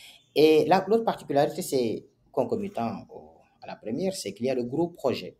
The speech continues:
de grandes installations. Bien sûr, i-, il y a quand même, euh, de la peinture dans quelques salles,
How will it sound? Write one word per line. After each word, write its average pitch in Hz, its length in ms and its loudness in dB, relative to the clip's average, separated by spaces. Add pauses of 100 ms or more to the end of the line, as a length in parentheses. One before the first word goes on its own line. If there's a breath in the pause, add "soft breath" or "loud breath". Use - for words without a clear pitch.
(600 soft breath)
de 107 80 -10
grandes 147 360 -2
installations. 104 640 -6 (380)
Bien 120 240 0
sûr, 175 460 0 (360)
i-, 90 160 -16
il 110 160 -8
y 117 80 2
a 113 120 2
quand 107 180 -2
même, 113 340 -2 (440 soft breath)
euh, 85 840 -6
de 98 100 -14
la 98 120 -6
peinture 123 560 -2
dans 87 160 -14
quelques - 320 -10
salles, 147 400 -2